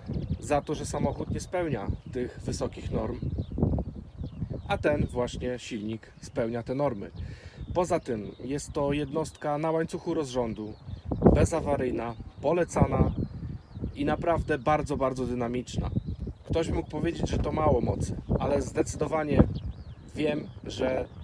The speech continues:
to wystarcza dla tego auta. Spokojnie rozwija prędkości ponad dwieście kilometrów na godzinę i przyspieszenie do setki też jest bardzo dobre. Jest to elastyczny, dobry silnik z manualną sześciobiegową skrzynią biegów,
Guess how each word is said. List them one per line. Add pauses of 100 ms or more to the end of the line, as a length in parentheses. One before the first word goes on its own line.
(140)
to (140)
wystarcza (380)
dla
tego
auta. (600)
Spokojnie
rozwija
prędkości
ponad
dwieście
kilometrów
na
godzinę (420)
i
przyspieszenie
do
setki (520)
też
jest
bardzo
dobre.
Jest
to
elastyczny, (280)
dobry
silnik
z
manualną
sześciobiegową
skrzynią
biegów,